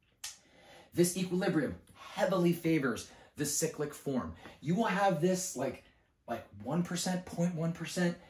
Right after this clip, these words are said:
and this will comprise the rest of your, like, ninety-nine percent or ninety-nine point nine nine nine percent, whatever.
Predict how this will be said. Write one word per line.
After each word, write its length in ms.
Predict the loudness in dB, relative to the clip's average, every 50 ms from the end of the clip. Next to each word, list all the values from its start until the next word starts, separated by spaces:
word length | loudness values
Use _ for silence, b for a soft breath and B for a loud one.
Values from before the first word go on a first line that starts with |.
| B B
and 140 | -6 -2 2
this 200 | 4 2 2 4
will 80 | 0 0
comprise 580 | 0 0 -4 -4 0 2 4 4 4 4 2
the 80 | -2 -4
rest 280 | -4 -4 -6 -6 -6 -6
of 120 | -6 -4
your, 120 | -2 -2
like, 200 | -2 -2 -2 -2
ninety-nine 640 | -2 -2 0 2 4 4 4 4 2 2 2 0 -2
percent 360 | -4 -8 -8 -4 -2 -2 0
or 40 | 0
ninety-nine 400 | -2 -2 0 0 0 0 -2 -6
point 280 | -6 -6 -6 -6 -6 -6
nine 180 | -6 -6 -4
nine 140 | -4 -4 -6
nine 200 | -6 -6 -8 -10
percent, 300 | -10 -10 -10 -10 -10 -8
whatever. 300 | -8 -8 -6 -8 -10 -14